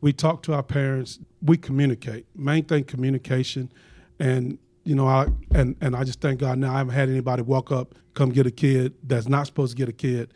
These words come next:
and, and we ain't never had that. So I don't want that to ever happen. So, so, you know, me, you know, us as a board, and we putting things in tap and in place that where it's gonna better, you know, help support us and help keep us safe if something, something like that do happen.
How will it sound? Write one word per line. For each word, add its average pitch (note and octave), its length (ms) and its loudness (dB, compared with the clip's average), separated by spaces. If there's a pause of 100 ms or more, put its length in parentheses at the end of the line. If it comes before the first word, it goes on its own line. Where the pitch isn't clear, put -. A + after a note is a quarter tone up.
(140)
and, B2+ 280 -4
and A#2+ 300 -4
we C#3+ 160 8
ain't C3+ 100 4
never B2+ 200 2
had B2 280 0
that. A#2+ 200 -6
So - 120 -8
I B2 120 0
don't B2+ 120 -2
want C#3+ 200 4
that C#3 120 -2
to B2+ 160 -2
ever A#2 260 -6
happen. C3 340 -4
So, B2 240 -6 (340)
so, C3 240 4
you B2+ 140 2
know, B2+ 100 4
me, C3+ 200 6
you C#3 140 4
know, D3 140 6
us D3+ 140 2
as C#3 100 -4
a C3 60 -2
board, C#3+ 420 2 (220)
and B2+ 80 -2
we C3+ 80 2
putting C#3 260 2
things C#3 320 0
in B2 120 -2
tap C3+ 360 -4
and B2+ 140 -4
in A#2+ 80 -6
place C3+ 420 -4 (480)
that C3 300 -2 (220)
where C3 200 2
it's C3 120 4
gonna C3+ 200 0
better, C3 280 0
you B2+ 140 -2
know, B2+ 120 -2
help C3+ 180 -2
support C3 440 -4
us C3+ 200 -2 (380)
and B2 160 -6
help C3+ 180 0
keep D3 240 0
us C#3+ 200 0
safe C3 280 -2
if B2 80 -6
something, A#2+ 380 -6
something C#3 340 -4
like B2+ 200 -6
that A2+ 180 -8
do C3+ 160 -2
happen. A#2 380 -10